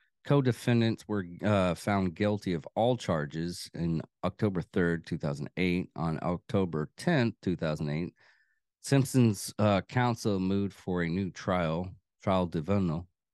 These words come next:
which we talked about this earlier in a couple of, uh, uh, it was basic-, it's basically a new trial and is usually ordered by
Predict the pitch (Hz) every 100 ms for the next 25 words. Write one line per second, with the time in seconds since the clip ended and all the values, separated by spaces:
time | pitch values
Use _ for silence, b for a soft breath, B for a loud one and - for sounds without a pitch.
0 | _ _ _ _ _ - 85 - - -
1 | - - - - - - 85 - 90 -
2 | 73 - 76 82 71 67 65 82 76 76
3 | 71 76 73 65 55 - 78 80 64 80
4 | 80 78 - - - 90 123 110 104 87
5 | 80 73 73 69 69 69 - _ _ _
6 | _ _ _ _ - 82 80 90 92 82
7 | 76 78 82 78 76 78 73 67